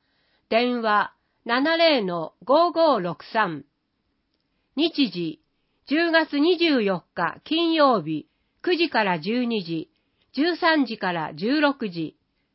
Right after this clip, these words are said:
場所、総合保健センター一階大ホール。内容、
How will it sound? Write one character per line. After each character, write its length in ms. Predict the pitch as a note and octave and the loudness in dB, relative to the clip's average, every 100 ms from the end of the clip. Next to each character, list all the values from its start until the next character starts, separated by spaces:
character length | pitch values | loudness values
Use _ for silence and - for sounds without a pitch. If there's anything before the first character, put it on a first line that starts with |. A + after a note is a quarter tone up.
| _ - | _ 0
場 160 | A3+ | 0
所、 360 | - B3+ G#3+ - _ _ _ _ | 2 2 2 -2 _ _ _ _
総 300 | - D4 D#4 | 2 4 6
合 300 | D4+ D4 C#4+ | 6 6 4
保 100 | A#3 | 2
健 260 | A3+ E4+ E4+ | 2 2 2
セ 160 | D#4+ D#4 | 0 0
ン 100 | C4+ | 0
タ 400 | - F#3 D#3+ - - | 0 0 -2 -8 -12
ー 60 | |
一 100 | G3 _ - | -12 _ 0
階 280 | D#4 D#4 | 2 2
大 260 | G3 G3+ C#4+ | 4 2 2
ホ 240 | B3+ C4+ | 2 2
ー 60 | G#3 | 2
ル。 220 | D3+ C#3+ _ _ _ _ _ _ _ - | -2 -10 _ _ _ _ _ _ _ -4
内 360 | A3+ B3+ C4+ B3+ | 4 6 6 2
容、 400 | A#3+ A3 G3+ | 2 2 2